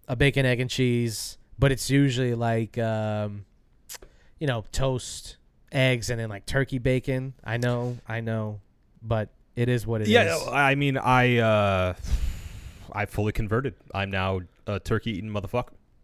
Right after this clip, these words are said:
Speaker 1: Yeah.
Speaker 2: I, I only have turkey sausage. I only have turkey bacon. Uh, I only have ground chicken or turkey.
Speaker 1: That's
Speaker 2: Like,
Speaker 1: good.
Speaker 2: I'm completely off of the red meats except for Sundays, basically.
Speaker 1: Well, except for when you're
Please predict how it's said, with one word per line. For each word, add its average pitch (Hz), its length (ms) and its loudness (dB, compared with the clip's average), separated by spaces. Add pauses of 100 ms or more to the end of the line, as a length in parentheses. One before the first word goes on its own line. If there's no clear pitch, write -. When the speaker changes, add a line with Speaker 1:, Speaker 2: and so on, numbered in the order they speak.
(280)
Speaker 1:
Yeah. 131 240 4 (240)
Speaker 2:
I, 226 280 6
I 127 300 2
only 135 320 0
have 120 300 2
turkey 120 340 -2
sausage. 123 560 -2
I 98 40 -4
only 104 180 -2
have 101 80 -6
turkey 101 260 -8
bacon. 110 420 -4 (500)
Uh, 87 420 -2
I 92 160 -2
only 107 240 -6
have 101 240 -4
ground 101 460 -2
chicken 110 280 -6
or 101 60 -2
turkey. 107 460 -4
Speaker 1:
That's 117 180 0
Speaker 2:
Like, 101 180 0
Speaker 1:
good. - 120 -2
Speaker 2:
I'm 95 180 -6
completely 101 720 -6
off 98 240 -2
of 92 160 -10
the 101 100 -6
red 95 220 -4
meats 95 260 -8
except 98 320 -8
for 90 400 -6
Sundays, 90 480 -8
basically. 87 540 -12
Speaker 1:
Well, 170 80 4
except - 260 2
for 110 180 -2 (760)
when 127 120 2
you're 117 160 -2